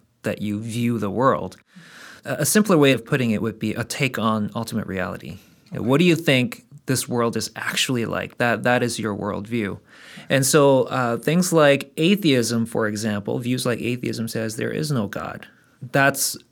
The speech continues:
Speaker 1: a way in which atheists make sense of this world. That's what they believe about this world. That's their take on reality. Uh, just as Christians will say, "Well, Jesus is the Son of God, and he did die and rise from the dead,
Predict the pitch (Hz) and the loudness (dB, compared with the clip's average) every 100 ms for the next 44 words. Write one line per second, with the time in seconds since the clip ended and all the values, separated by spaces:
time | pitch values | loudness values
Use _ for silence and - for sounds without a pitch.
0 | - 120 110 117 120 110 107 104 104 - | -6 -4 0 0 0 -2 -2 -2 -2 -6
1 | 120 117 110 98 104 - 104 98 110 101 | -6 -4 -2 -2 -4 -4 -4 -4 -4 -4
2 | 107 104 95 104 120 104 104 113 101 107 | -6 -8 -8 -6 -6 -4 -4 -4 -6 -6
3 | 110 104 104 98 92 - 95 98 95 127 | -4 -4 -4 -6 -8 -8 -10 -8 -2 0
4 | - 117 113 - 147 117 117 - - 107 | 0 -2 -2 -4 0 0 -4 -12 -6 -4
5 | 101 95 104 113 107 98 98 - - - | -2 -2 -2 -4 -4 -8 -10 -18 -20 -20
6 | - - - - 98 98 98 135 131 135 | -20 -20 -18 -6 -4 -2 0 2 2 2
7 | 117 104 - 165 160 - 117 107 104 104 | 0 0 -2 0 0 0 0 0 -2 -4
8 | - 107 104 101 - 117 110 98 104 - | -2 -2 -2 -4 -6 -4 0 0 -4 -12
9 | - 120 120 127 117 - - _ 139 135 | -8 -4 -2 -4 -6 -10 -16 _ -4 -2
10 | 135 135 127 127 127 113 95 123 - - | -2 -2 -2 -2 -2 0 0 -4 -10 -18
11 | - 107 104 113 110 107 107 - 131 143 | -10 -8 -8 -8 -6 -8 -10 -4 0 0
12 | 131 - _ _ _ - 123 113 113 117 | -2 -12 _ _ _ -6 -2 0 -2 -4
13 | - 117 104 101 107 - - 117 135 135 | -6 -6 -4 -2 -4 -4 -4 -2 -4 -2
14 | 98 95 139 | -2 -2 -4